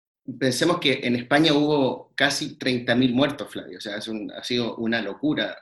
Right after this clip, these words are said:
un esca-, un, un, una catástrofe lo que ha pasado acá, ¿no? Eh, Argentina tiene una situación que pa-, al parecer hubo una prevención prudente, tienen evidentemente una cantidad significativa de muertos, pero son trescientos muertos que no,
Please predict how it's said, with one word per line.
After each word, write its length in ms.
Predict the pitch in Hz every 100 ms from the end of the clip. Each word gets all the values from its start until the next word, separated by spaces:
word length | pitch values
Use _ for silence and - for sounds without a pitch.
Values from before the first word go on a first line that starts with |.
| -
un 140 | 110
esca-, 320 | 110 135 131 120
un, 180 | 113 110
un, 220 | 110 -
una 300 | 123 120 120
catástrofe 580 | - 139 147 - - 101
lo 120 | -
que 80 | 107
ha 40 |
pasado 320 | - - -
acá, 200 | - - _
¿no? 260 | - 131 - _ - - - - -
Eh, 360 | 107 104 104 101
Argentina 760 | 104 - 110 131 127 127 117 -
tiene 160 | 120 123
una 140 | 123
situación 680 | 120 117 107 123 123 123 - _ - _ _ - -
que 180 | 110 107
pa-, 160 | -
al 160 | 104 107
parecer 600 | 110 113 135 127 127 -
hubo 160 | 120 120
una 200 | 127 117
prevención 840 | 120 113 107 - 123 120 120 120
prudente, 920 | - 117 127 135 135 131 123 127 131 _ - - -
tienen 360 | - 123 123 120
evidentemente 840 | - 107 117 120 123 123 123 120 113
una 160 | 113 113
cantidad 320 | 110 110 117
significativa 560 | - 113 113 110 113 113
de 40 |
muertos, 240 | 123 131 113
pero 100 | -
son 160 | 113
trescientos 480 | 113 - 131 127 123
muertos 320 | 131 131 -
que 120 | - 107
no, 160 | 107